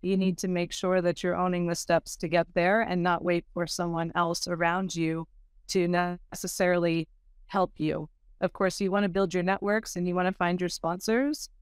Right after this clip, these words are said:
and that's very critical, but that's still an action that belongs with you. So you need to really take your career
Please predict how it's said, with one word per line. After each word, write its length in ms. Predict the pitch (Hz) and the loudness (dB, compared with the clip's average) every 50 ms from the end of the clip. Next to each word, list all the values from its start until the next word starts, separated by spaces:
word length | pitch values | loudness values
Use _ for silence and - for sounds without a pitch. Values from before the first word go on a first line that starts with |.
| - _ _ - - - | -20 _ _ -16 -8 -4
and 100 | 180 180 | 0 0
that's 180 | 180 180 - | 0 0 0
very 260 | - 185 180 180 175 160 | 0 2 2 2 2 0
critical, 580 | - - 202 185 190 - - 190 196 226 240 | -2 -4 -4 -4 -2 -2 -2 0 0 0 0
but 220 | 208 202 190 185 - | 0 0 -2 0 2
that's 200 | - 180 180 - | 0 0 0 -4
still 260 | - - 196 196 190 | -4 0 0 2 2
an 100 | 180 175 | 2 0
action 360 | 170 175 - - - 196 185 | -2 -2 -4 -4 -4 0 2
that 160 | 180 175 - - | 2 2 0 0
belongs 520 | 175 165 165 170 175 180 185 185 - - - | 0 2 2 2 2 0 -2 -4 -6 -8 -4
with 200 | 170 170 165 - - | -2 -2 -2 -2 -4
you. 440 | - 160 175 180 170 151 - 147 151 - | -8 -4 -2 -2 -2 -2 -4 -8 -12 -8
So 180 | - - 180 | -2 0 0
you 240 | 165 165 165 175 185 | 0 2 0 0 0
need 240 | 185 185 185 180 165 | 2 0 0 -2 -2
to 120 | - 196 180 | -2 -2 0
really 340 | 170 175 175 180 175 170 | 0 2 2 2 2 0
take 320 | 175 - - 180 185 - - | 0 0 -2 -2 -2 -2 -2
your 100 | 175 170 | -4 -4
career 680 | - - - 170 170 175 180 175 175 175 170 170 | -4 -4 -4 -2 0 0 2 2 2 0 0 -2